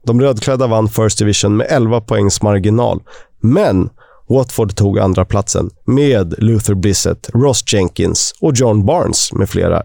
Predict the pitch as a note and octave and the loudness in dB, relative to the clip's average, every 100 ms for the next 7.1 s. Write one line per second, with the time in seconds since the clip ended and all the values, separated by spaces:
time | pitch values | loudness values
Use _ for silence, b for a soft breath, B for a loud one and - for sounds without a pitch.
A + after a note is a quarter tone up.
0 | - G2 E2+ C#2 C#2 - - - B B | -4 -2 0 -2 -4 -6 -12 -14 B B
1 | B B B B - G#2+ G#2 G#2+ - _ | B B B B -2 0 0 -2 -8 _
2 | B2 G#2+ F3 E3+ D#3+ - C#3 B2 B2 - | -2 0 2 2 0 0 0 2 0 -2
3 | - C#3+ C3 A#2+ C3 A#2+ A2+ G#2+ A2 A2 | -2 0 2 0 0 2 2 0 0 0
4 | - C3 A#2 - A2+ A2 - G2 - - | 0 -2 -4 -4 -4 -4 -4 -4 -4 -10
5 | - - - A2 G#2 A2+ B2 - A2 G2 | -14 -6 -2 2 2 0 -2 0 0 2
6 | F#2+ F#2+ F#2 F2+ F#2+ A2+ C3+ G#2+ F#2+ F#2 | 2 2 2 0 0 2 2 2 2 0
7 | F2 | -2